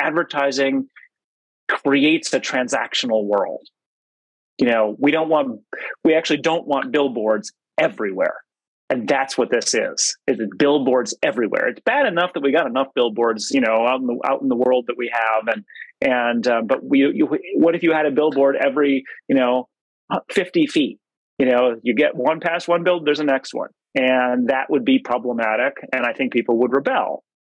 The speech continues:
um, in the real world. And that's kind of what's happening in the online world, and particularly, and as we've, in the past, Apple has been good about not, not doing that.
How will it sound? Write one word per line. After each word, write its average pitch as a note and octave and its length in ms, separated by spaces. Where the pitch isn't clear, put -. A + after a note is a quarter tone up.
um, A#2+ 280
in A#2 60
the A#2 100
real C3+ 240
world. F#2+ 380
And C#3 100
that's C#3 300
kind F#3 480
of C3+ 140
what's C3+ 200
happening B2+ 600
in B2+ 380
the B2 140
online C#3 520
world, B2 320
and A#2 140
particularly, B2 640
and B2 140
as A#2+ 180
we've, A2+ 220
in C3+ 140
the A2 60
past, E3 420
Apple B2+ 320
has A#2+ 120
been A#2 300
good C#3 360
about A2+ 300
not, C3+ 200
not D#3+ 220
doing A#2 260
that. A#2 220